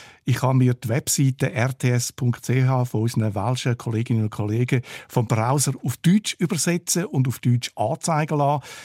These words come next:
Die Seite sieht nach der Übersetzung genau gleich aus wie das Original, gleiche Schrift, gleiche Bilder, Layout. Einfach die Sprache ist eine andere.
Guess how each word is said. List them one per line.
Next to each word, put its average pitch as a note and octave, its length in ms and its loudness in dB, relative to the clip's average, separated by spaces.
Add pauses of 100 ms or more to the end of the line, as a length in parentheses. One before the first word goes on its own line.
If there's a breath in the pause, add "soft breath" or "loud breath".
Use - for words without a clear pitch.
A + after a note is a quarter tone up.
(240 loud breath)
Die - 140 4
Seite - 220 0
sieht B2 260 2
nach B2 180 2
der B2 100 0
Übersetzung A2 480 -4
genau A2+ 300 2
gleich B2+ 280 2
aus B2 220 0
wie A#2+ 40 2
das A2 100 0
Original, A2+ 560 0
gleiche B2 360 -2
Schrift, - 480 -4
gleiche B2 300 0
Bilder, C#3 360 -2
Layout. D3 680 0
Einfach C#3 260 0
die - 80 -8
Sprache D#3 480 0
ist F3+ 140 0
eine E3 100 4
andere. G#2+ 360 0